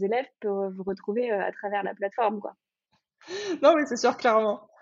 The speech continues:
Speaker 1: Est-ce que t'as déjà des premiers retours des utilisateurs ?
Speaker 2: Mm.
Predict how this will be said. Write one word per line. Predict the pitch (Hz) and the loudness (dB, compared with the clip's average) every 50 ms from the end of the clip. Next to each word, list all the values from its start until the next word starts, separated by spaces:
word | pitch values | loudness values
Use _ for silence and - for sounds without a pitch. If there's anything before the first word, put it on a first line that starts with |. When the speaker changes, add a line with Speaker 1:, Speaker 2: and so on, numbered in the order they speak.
| _ _ _ _ _ _ _ _ _ _ _ _ _ _ _ _ _ _ _ _ _ _ _ _ _ - - - - - - - - | _ _ _ _ _ _ _ _ _ _ _ _ _ _ _ _ _ _ _ _ _ _ _ _ _ -20 -20 -20 -20 -20 -18 0 4
Speaker 1:
Est-ce | - 214 196 | 4 6 8
que | - 240 | 8 8
t'as | 226 294 320 | 8 8 8
déjà | 359 294 226 220 220 | 8 8 6 6 6
des | 214 214 202 | 8 6 6
premiers | - - 220 220 214 214 | 6 4 4 4 6 6
retours | 208 202 202 277 277 277 | 6 4 4 4 2 2
des | 240 226 214 214 | 4 2 2 2
utilisateurs ? | 214 214 - 233 214 208 214 202 196 233 240 269 - - _ - - - | 0 -2 -4 -4 0 4 4 4 4 4 2 2 0 -4 _ -20 -6 0
Speaker 2:
Mm. | 220 226 233 | 0 2 2